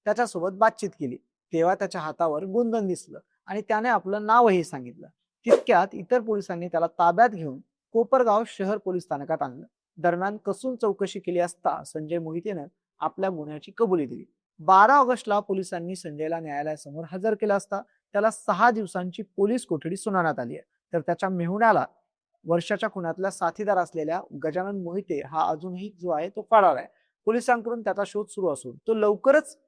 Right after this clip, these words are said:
अ, पकडला जाईल असा विश्वास पोलिसांनी व्यक्त केला. पण या घटनेमुळे आरोपींची मानसिकता आणि गुन्हा करण्याची क्रूरता समोर आलेली आहे.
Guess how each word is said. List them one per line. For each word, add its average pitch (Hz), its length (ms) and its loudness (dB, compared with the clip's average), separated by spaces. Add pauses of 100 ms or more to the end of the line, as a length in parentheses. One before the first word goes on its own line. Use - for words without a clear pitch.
(200)
अ, 175 220 2
पकडला 220 500 2
जाईल 151 220 -4
असा 147 180 -8
विश्वास 170 580 0
पोलिसांनी 170 500 -8
व्यक्त 156 220 -10
केला. 123 240 -14 (160)
पण 247 100 2
या 269 100 4
घटनेमुळे 202 600 -2 (100)
आरोपींची 175 520 -4
मानसिकता 175 600 -4
आणि 147 180 -4
गुन्हा 160 260 -8
करण्याची 156 400 -10
क्रूरता 156 500 -6
समोर 202 420 -2
आलेली 123 280 0
आहे. 135 120 -12